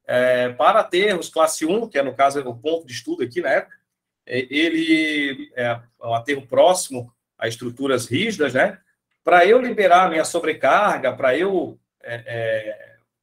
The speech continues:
fazer qualquer coisa, liberar a pavimentação, eu teria que ter um grau de consolidação de noventa e seis por cento, ou seja, se o meu recalque era um metro, eu tinha que ter noventa e seis por cento de ocorrência do recalque pra dizer assim, "Ah, beleza, podemos pavimentar ou podemos tirar a sobrecarga."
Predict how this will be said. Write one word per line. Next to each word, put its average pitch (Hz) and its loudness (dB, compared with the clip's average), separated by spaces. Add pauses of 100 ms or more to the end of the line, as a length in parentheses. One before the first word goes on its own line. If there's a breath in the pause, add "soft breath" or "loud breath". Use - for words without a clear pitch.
(300)
fazer 139 -4
qualquer 180 -4
coisa, 196 2
liberar 151 2
a 170 2
pavimentação, 170 -2
eu 214 -6
teria 208 -4
que 208 -16
ter 214 0
um 196 -2
grau 190 4
de 202 -8
consolidação 185 -2 (260)
de 143 -6
noventa 190 0
e 202 -2
seis 233 -4
por 214 -12
cento, 190 -2
ou 156 -6
seja, - -4
se - -8
o 185 -4
meu 214 2
recalque 185 2
era 160 6
um 185 0
metro, 180 2 (320)
eu 135 -16
tinha 208 -4
que 196 -16
ter 196 -2
noventa 190 0
e 214 2
seis 214 -4
por - -20
cento 202 -14
de 185 -6
ocorrência 190 -4
do 196 -8
recalque 185 0
pra 196 -12
dizer 196 -8
assim, 196 -6
"Ah, 143 0
beleza, 139 -2
podemos 131 -6
pavimentar 151 0
ou 143 -2
podemos 139 -10
tirar 143 -6
a 147 -2
sobrecarga." 156 -6